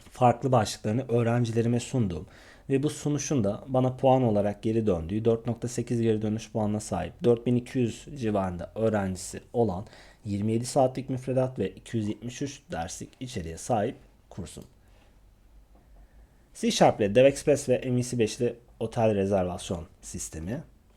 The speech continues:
Bin üç yüz seksen yedi öğrenci kayıtlı, dört nokta altı geri dönüş puanı var. E, tanıtım videosuna bakabilirsiniz. Gerçekten çok böyle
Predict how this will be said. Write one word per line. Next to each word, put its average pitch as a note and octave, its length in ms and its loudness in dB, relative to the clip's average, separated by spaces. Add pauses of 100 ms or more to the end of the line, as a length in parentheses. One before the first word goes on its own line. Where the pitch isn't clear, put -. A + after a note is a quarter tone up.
(1400)
Bin E3 320 2
üç E3+ 220 -2
yüz D#3+ 100 -4
seksen C#3 340 0
yedi C3+ 200 2
öğrenci F2 460 2 (280)
kayıtlı, A2 380 -4
dört A#2 200 2
nokta A2+ 240 -2
altı G#2 220 0
geri G2 220 0
dönüş F2+ 260 -6
puanı E2+ 380 -6
var. D3 220 0 (380)
E, G2 120 -10
tanıtım E3+ 420 0
videosuna D#3 400 0
bakabilirsiniz. D3 640 0
Gerçekten C#3+ 560 2
çok D3+ 300 0
böyle B2+ 380 6